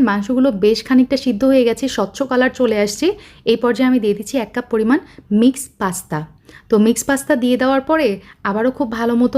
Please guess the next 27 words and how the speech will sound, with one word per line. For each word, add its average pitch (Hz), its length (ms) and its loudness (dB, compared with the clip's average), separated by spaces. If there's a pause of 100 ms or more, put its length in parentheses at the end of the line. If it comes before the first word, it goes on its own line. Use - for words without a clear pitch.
(100)
মিক্স 220 220 -4
করে 247 200 2
নিব 240 120 0 (180)
মাংস 196 220 -4 (140)
আর 247 160 0
পাস্তা। 214 300 -4 (420)
এখন 233 240 -8
কিছু 254 140 -8 (100)
ইনগ্রিডিয়েন্টস 220 460 -4
অ্যাড 180 220 -8
করছি, 180 260 -6 (480)
লবণ 214 360 2 (200)
এক 190 100 -8
চা 220 140 -4
চামচ, 214 340 0 (320)
গোলমরিচের 254 680 2
গুঁড়া 208 220 0 (400)
এক 196 120 -4
চা 208 120 0
চামচ, 202 300 0 (320)
তার 233 180 2
সাথে 277 160 -2 (100)
দিয়েছি 220 320 0 (220)
গাজর 190 340 0 (100)
কুচি, 214 280 -2 (420)
আমি 214 200 -4 (280)
এখানে 214 240 -6